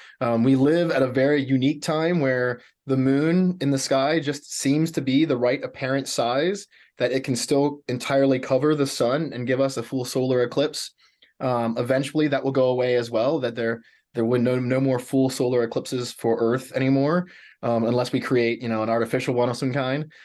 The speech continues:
Um, but it's still, it's still, you know, it's just cool to learn about, you know, the nature of our universe like that and to, to better understand our place in it. You know, this progression of science, you know, it's, it's,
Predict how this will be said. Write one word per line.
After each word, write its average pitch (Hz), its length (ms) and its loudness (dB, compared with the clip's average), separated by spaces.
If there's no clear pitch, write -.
Um, 120 540 0
but 165 80 2
it's 175 120 -2
still, 202 280 2
it's 156 140 -2
still, 208 200 2
you 170 80 0
know, 135 120 0
it's 135 140 -4
just 165 140 -6
cool 190 180 -2
to 143 80 0
learn 127 360 0
about, 113 300 -4
you 120 60 -8
know, 113 100 -4
the 110 80 -8
nature 113 420 -2
of 110 80 -2
our 110 100 2
universe 117 520 -2
like 101 160 -4
that 101 180 0
and 101 140 -6
to, 104 240 -4
to 123 80 -4
better 135 200 2
understand 131 400 0
our 117 120 2
place 123 340 -2
in 135 80 2
it. 113 220 0
You 123 60 -2
know, 123 100 -2
this 123 160 -4
progression 143 440 0
of 127 80 0
science, 131 600 -2
you 123 80 -4
know, 120 100 0
it's, 120 140 -2
it's, - 240 -6